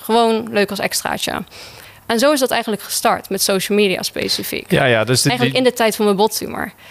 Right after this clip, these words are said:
Speaker 2: Ja, ja.
Speaker 1: En dus ik, ja, ik kon niet heel veel trainen. Ik trainde wel, maar ik trainde niet mijn onderlichaam. Ik kreeg op een gegeven moment ook één heel klein linkerbeen en één heel groot rechterbeen, omdat ik zo mank ben gaan lopen voor zo'n lange tijd.
Speaker 2: Ja.
Speaker 1: Ehm,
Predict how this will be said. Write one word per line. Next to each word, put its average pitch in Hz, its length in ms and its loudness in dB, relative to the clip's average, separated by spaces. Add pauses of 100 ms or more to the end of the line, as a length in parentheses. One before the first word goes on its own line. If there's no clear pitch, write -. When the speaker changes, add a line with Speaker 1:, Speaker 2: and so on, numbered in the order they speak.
(120)
Speaker 2:
Ja, 151 340 4
ja. 220 160 2
Speaker 1:
En 214 240 0
dus 226 180 2
ik, 233 160 -2 (280)
ja, 220 280 0
ik - 120 -6
kon 240 140 2
niet 233 120 4
heel 220 140 4
veel 214 100 0
trainen. 196 320 -2
Ik 214 100 0
trainde 302 320 4
wel, 190 200 2
maar 202 140 2
ik 202 80 -6
trainde 220 260 2
niet 214 140 2
mijn 202 200 0
onderlichaam. 196 640 2
Ik 202 60 -2
kreeg 196 180 -4
op 196 100 -2
een - 60 -14
gegeven 202 200 0
moment 196 200 -2
ook 190 80 -8
één 202 180 2
heel 208 220 4
klein 208 220 0
linkerbeen 185 560 2
en 185 120 0
één 196 160 0
heel 202 200 4
groot 196 260 2
rechterbeen, 214 560 2
omdat 202 160 0
ik - 80 -8
zo 208 120 0
mank 190 240 2
ben 196 120 0
gaan 208 140 0
lopen 202 280 2
voor 202 180 -2
zo'n 196 140 0
lange 185 180 0
tijd. 180 380 0
Speaker 2:
Ja. 131 140 2 (460)
Speaker 1:
Ehm, 196 340 0